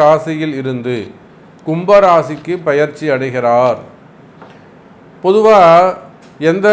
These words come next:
கிரகமானாலும், ஒன்பது கிரகங்களை, எந்த கிரகங்கள் அடிக்கடி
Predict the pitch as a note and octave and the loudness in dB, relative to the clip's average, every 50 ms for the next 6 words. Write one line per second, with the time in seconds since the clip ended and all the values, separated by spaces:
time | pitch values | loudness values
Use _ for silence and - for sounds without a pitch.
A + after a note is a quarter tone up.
0 | G#3 G#3 F#3+ D3+ D#3 D#3+ D#3+ D#3+ G3 G3 F#3+ F3+ F3 E3+ E3 D#3+ D#3+ F3+ F#3 E3 | 4 4 2 2 0 -4 -2 -4 -4 -4 -4 -2 0 2 2 2 2 0 -2 -4
1 | D#3 D#3+ E3 E3 E3+ D#3+ D#3+ D#3+ D3+ E3+ E3+ F3 F3+ F3+ F3+ F3 D3+ D3 D#3 D#3+ | -6 -4 -4 -6 -4 -4 -4 -4 -4 -4 -6 -4 -4 -2 -2 -2 -2 -4 -4 -2
2 | E3+ E3+ D#3 D#3 D3 E3 F3 F3 D#3 C#3 C3+ D3 D3 D3 D3+ E3 | -2 -2 -2 -2 -4 -4 -2 -2 -2 -2 -2 -4 -6 -6 -8 -8